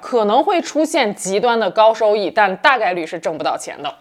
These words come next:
都知道买彩票中头奖的概率是很低的，那么这个概率究竟有多低呢？以最受中国彩民欢迎的双色球为例，中头奖的概率约为一千七百七十二万分之一，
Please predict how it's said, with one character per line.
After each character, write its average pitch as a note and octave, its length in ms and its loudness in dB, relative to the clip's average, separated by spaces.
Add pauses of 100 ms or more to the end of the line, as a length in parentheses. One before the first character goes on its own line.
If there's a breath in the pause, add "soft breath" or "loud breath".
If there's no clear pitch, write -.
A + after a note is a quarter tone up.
(760)
都 A4+ 220 8
知 G#4+ 100 2
道 F4 160 10
买 B3 220 2
彩 G3+ 240 -2
票 B3+ 220 4
中 C4 280 0
头 G#3+ 240 0
奖 G#3+ 200 0
的 D#3+ 80 -4
概 A#3 180 4
率 G#3+ 100 0
是 A3 140 -6
很 F#3+ 280 -8
低 G#3 200 0
的， G3 120 2
那 C4+ 100 2
么 C#4 80 0
这 D#4 100 0
个 C4+ 80 4
概 C#4 220 4
率 B3+ 140 -2
究 E4+ 280 0
竟 D4 160 -2
有 C#3 120 -4
多 C#4 340 4
低 F#3+ 240 -4
呢？ F3+ 160 -4 (720)
以 D4 100 0
最 G4 180 4
受 G#4 160 4
中 F#4+ 220 0
国 E4 100 4
彩 A3 280 -4
民 G3 200 -2
欢 C#4 240 -4
迎 G#3+ 200 -2
的 B3 120 2
双 D4+ 280 0
色 C#4 160 2
球 G3+ 220 2
为 F3+ 200 2
例， G#3 160 -2
中 F#4+ 300 2
头 C4+ 180 2
奖 G#3 220 -2
的 F#3 100 -2
概 A#3 220 2
率 A3 240 -4
约 C4 180 2
为 A3+ 180 2
一 C4+ 140 -2
千 D4+ 300 0
七 D#4+ 180 -4
百 C#4+ 180 0
七 C#4 220 -6
十 B3+ 100 -2
二 C4 240 6
万 B3+ 220 2
分 G3 240 -2
之 G3 140 0
一， G3+ 260 -4